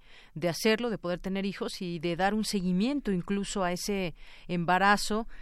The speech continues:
a ese niño que se gesta en otro vientre materno.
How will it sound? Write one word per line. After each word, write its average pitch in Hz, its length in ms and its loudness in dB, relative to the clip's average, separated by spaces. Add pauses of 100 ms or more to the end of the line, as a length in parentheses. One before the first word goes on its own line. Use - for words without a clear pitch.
(140)
a 170 140 -4
ese 180 200 -4
niño 196 320 0
que 175 120 -4
se 175 160 -4
gesta 196 560 -2
en 185 160 -2
otro 170 640 -2
vientre 160 480 -2
materno. 143 420 -4